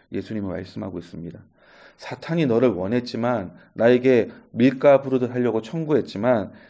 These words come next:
내가 너를 위해서 기도했다. 내가 너를 더 원한다. 사단이 너를 원하는 것보다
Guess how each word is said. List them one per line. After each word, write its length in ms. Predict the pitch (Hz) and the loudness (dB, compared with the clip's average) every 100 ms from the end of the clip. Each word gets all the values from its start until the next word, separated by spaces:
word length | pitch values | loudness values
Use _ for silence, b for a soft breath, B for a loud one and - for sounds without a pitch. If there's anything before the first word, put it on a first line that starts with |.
| B | B
내가 640 | B 110 135 135 101 - _ _ | B 2 6 6 6 -2 _ _
너를 420 | 101 113 127 110 | 0 4 4 4
위해서 400 | 101 90 104 95 - | 2 -2 -4 -10 -10
기도했다. 480 | - 92 - 90 | -10 -10 -10 -6
내가 340 | 95 107 143 127 | 0 4 4 4
너를 320 | 98 113 113 | 0 -4 -4
더 120 | 95 | -8
원한다. 560 | 87 80 85 90 95 85 _ b b b b | -12 -12 -14 -14 -16 -18 _ b b b b
사단이 420 | - 127 143 151 | -12 0 4 4
너를 200 | 127 120 | 4 2
원하는 360 | 98 98 101 101 | 0 -4 -6 -8
것보다 520 | 87 92 101 104 | -10 -8 -6 -6